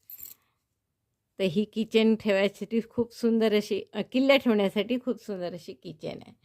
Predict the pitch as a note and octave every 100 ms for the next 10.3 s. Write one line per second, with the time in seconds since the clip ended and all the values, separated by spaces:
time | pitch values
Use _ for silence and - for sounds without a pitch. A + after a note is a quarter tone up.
0 | _ - - _ - G#3+ - C4+ B3+ B3
1 | B3+ B3 A#3+ A#3 B3+ B3+ C4 A#3 A#3+ A#3+
2 | A#3+ A3 A3 G#3 G#3+ A3+ A#3+ G3+ F#3+ G#3+
3 | G#3+ A#3 A3+ B3+ B3 A#3 A3+ A#3+ G#3+ G3+
4 | G#3+ G3 G3 F3 D#3 - D3+ - - -
5 | - _ _ - _ - B3+ B3+ C4 C4
6 | B3+ - B3+ D#4+ D4+ C4 B3+ C4+ B3+ B3+
7 | A3+ A3+ G3+ G#3+ G#3+ - G3 F3+ F3+ F#3+
8 | B3 _ _ - _ _ - G3 G#3 A3
9 | G#3 A3 - G3 - G3+ F3+ F#3+ G#3 -
10 | F#3+ G3+